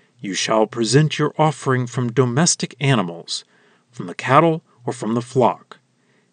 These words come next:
If his offering is a burnt offering from the cattle,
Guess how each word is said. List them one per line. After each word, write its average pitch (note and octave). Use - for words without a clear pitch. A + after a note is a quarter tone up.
If A3+
his D3
offering G2+
is C3+
a C#3
burnt E3+
offering G2+
from C3+
the G#2
cattle, A#2